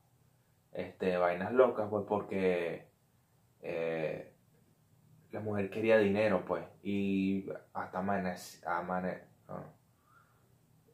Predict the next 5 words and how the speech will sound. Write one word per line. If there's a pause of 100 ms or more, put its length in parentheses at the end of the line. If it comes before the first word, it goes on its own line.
Eh, (1120)
estaba,
estaba
dando
amenazas